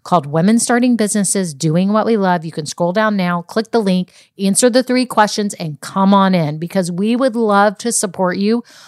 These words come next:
along this journey. I'm in there each week and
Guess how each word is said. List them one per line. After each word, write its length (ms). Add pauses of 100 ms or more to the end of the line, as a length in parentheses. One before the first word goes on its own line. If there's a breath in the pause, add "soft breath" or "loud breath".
(140 loud breath)
along 460
this 180
journey. 520
I'm 180
in 140
there 200
each 300
week 280
and 120